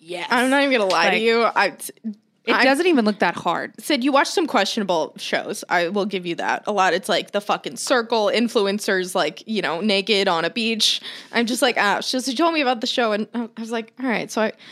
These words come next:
Speaker 2: I put it on, and of cou-, it's literally the Great British Baking Show,
Speaker 1: Yeah,
Speaker 2: but
Speaker 1: but
Speaker 2: with
Speaker 1: with
Speaker 2: plants.
Speaker 1: flowers.
Speaker 2: Yeah, that's
Speaker 1: Yeah.
Speaker 2: it. And, and you know what? The, they give them these awards. It's like Best in Bloom. You know, they, like, have the thing.
Speaker 1: <laughs> Yeah.
Speaker 2: I was like, <laughs> "It's the one.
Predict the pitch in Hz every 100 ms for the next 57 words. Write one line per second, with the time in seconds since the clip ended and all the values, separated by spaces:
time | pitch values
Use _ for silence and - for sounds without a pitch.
0 | - - _ - 208 - - _ - _
1 | _ - 214 302 311 240 165 156 208 226
2 | 226 226 - 285 - 254 262 277 349 392
3 | 359 - 226 240 202 180 202 233 - _
4 | 196 180 _ 220 196 208 - 180 180 233
5 | 226 247 190 214 220 214 - 208 208 202
6 | 156 160 185 185 185 160 - _ - -
7 | - 285 - 240 - 285 320 415 370 -
8 | - - - 262 247 277 320 415 339 277
9 | 226 196 233 262 - 359 311 - 339 277
10 | 269 254 214 185 180 - 226 190 196 202
11 | 202 240 202 214 214 190 214 247 214 185
12 | - - _ _ _ _ _ _ 294 320
13 | 359 453 - 415 - 403 294 - 262 311
14 | 294 220 233 277